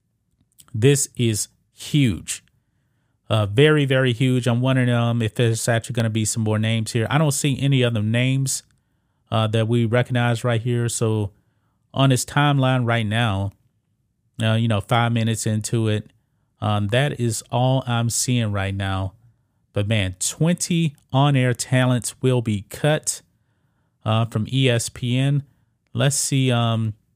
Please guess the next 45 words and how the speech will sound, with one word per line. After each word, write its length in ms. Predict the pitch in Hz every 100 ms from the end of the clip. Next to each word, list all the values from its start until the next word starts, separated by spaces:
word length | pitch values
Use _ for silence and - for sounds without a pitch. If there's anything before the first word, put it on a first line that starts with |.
| _ _ _ _ _ _ _ _
if, 280 | 131 123 -
um, 480 | 120 113 110 107 104 - _ _ _ -
we 120 | 117
can 100 | 123
get 240 | 117 113 -
any 180 | 135 123
more 220 | 120 113
insight 640 | 123 120 - 117 113 110
here 220 | - 120 113
into 320 | 107 104 113
this 240 | 104 98 -
article 440 | 127 117 107 101
here. 380 | 90 101 104 104 _ _ _ _ _ _ _ _
Um, 180 | 113 113
it 100 | 113
says 320 | - 139 127
here, 260 | - 131 123
some 300 | - 135 131
of 140 | 120
the 100 | 107
top 340 | 98 147 143 -
N 120 | 135
F 180 | 131 -
L, 280 | 127 127 -
N 140 | 127
B 200 | 123 120
A, 260 | 120 123 120 _ _ _
and 160 | 113 110
E 180 | 127 127
S 160 | 120
P 180 | - 135
N 80 | 110
radio 320 | 120 120 113
personalities 840 | 104 127 120 120 127 131 131 131 110
are 100 | 110
anticipated 680 | 107 139 - - 131 117
to 60 | 113
be 160 | 113 110
told 440 | 147 139 113 104 _ _ _ _ _ _ _ _ _
they 200 | 113 131
will 140 | 131
no 220 | 117 123 139
longer 360 | 131 127 123
be 220 | 110 120
on 320 | 117 113 113